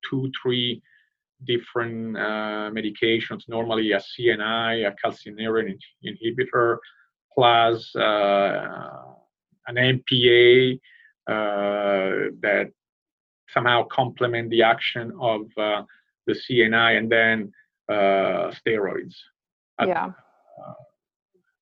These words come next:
Speaker 1: that's normally the classic, uh, the classic immunosuppression, immunosuppression, immunosuppressive regimen. And then,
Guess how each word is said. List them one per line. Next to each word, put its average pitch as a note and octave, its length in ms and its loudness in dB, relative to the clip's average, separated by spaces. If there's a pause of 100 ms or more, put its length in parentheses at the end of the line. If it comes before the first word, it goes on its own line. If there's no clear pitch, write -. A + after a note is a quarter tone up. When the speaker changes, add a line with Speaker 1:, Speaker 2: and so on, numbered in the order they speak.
(180)
Speaker 1:
that's B2 360 0
normally A#2 320 -2
the G2+ 80 -2
classic, G#2+ 580 -2 (180)
uh, G2+ 120 -4 (480)
the A#2 40 -8
classic G#2+ 580 -2
immunosuppression, G#2 840 -8
immunosuppression, A#2 880 -8
immunosuppressive A2 760 -6
regimen. G2+ 440 -4
And D3+ 140 0
then, E3+ 320 4